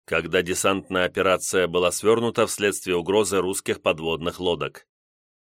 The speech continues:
Цицилия щеголяла обугленной надстройкой, но пожар был исполнен в лучших традициях одесских контрабандистов, и фатального ущерба ни кораблю, ни грузу не нанёс.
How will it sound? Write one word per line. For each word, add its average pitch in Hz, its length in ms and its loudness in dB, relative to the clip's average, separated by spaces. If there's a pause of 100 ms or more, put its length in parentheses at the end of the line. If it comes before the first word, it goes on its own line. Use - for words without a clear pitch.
(100)
Цицилия 139 600 4
щеголяла 113 580 2
обугленной 107 500 0
надстройкой, 98 840 -2 (240)
но 107 200 0
пожар 135 380 4
был 127 300 4
исполнен 120 600 2
в 90 40 -6
лучших 113 400 -2
традициях 92 640 -2
одесских 90 460 -2
контрабандистов, 87 1000 -2 (360)
и - 120 2
фатального 143 520 2
ущерба 120 480 2
ни 113 100 0
кораблю, 104 600 0 (220)
ни 123 160 2
грузу 110 400 0
не 98 140 0
нанёс. 92 500 -2